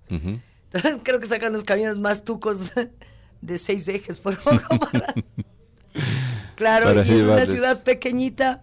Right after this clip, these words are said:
Speaker 2: donde ese tumulto, bueno, hoy hay un montón de carros y todo, de la época que yo te hablo, había carretas. <laughs> Entonces, claro, ver eso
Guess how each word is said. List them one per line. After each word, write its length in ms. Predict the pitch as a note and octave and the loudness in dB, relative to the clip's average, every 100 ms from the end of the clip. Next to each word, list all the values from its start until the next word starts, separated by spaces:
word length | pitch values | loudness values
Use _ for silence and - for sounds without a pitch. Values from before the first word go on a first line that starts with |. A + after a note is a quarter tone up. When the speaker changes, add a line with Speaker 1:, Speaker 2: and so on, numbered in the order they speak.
| - | -10
Speaker 2:
donde 460 | E3 F3 E3+ F3 - _ _ | -4 -4 -2 -6 -8 _ _
ese 280 | E3 F#3+ A3 | -6 -4 -4
tumulto, 520 | G3+ G3 F#3+ F#3 - | -4 -4 -4 -4 -4
bueno, 240 | E3+ D#3 D#3 | -4 -4 -2
hoy 160 | E3+ | -2
hay 120 | E3 D#3 | -2 -6
un 100 | D#3 | -8
montón 300 | D3+ D#3+ D#3 | -6 -8 -8
de 100 | D#3 | -6
carros 360 | F3+ E3+ C#3 | -2 -2 -4
y 60 | C3 | -12
todo, 220 | B2+ E3 | -4 -4
de 100 | D3+ | -2
la 140 | D3+ F3+ | -4 -6
época 320 | G#3+ G3 D#3+ | -6 -6 -8
que 80 | E3 | -8
yo 100 | F3+ | -8
te 100 | E3 | -6
hablo, 300 | F#3+ A#3 - - _ - - - - - | -4 -4 -8 -18 _ -20 -20 -20 -20 -14
había 220 | D#3+ D#3 | -14 -12
carretas. 500 | C#3+ C#3 D#3+ - - | -10 -10 -10 -12 0
<laughs> 760 | C#4 D4+ - D#4+ - G#3 - - | 2 2 2 0 0 -8 -8 -12
Entonces, 380 | G3 _ C#4 - | -12 _ -12 -4
claro, 300 | C#4+ C#4+ C4 | -2 2 2
ver 220 | C4 C4+ | 0 -2
eso 520 | A#3 B3 B3 G#3+ F3 | 0 0 0 -8 -8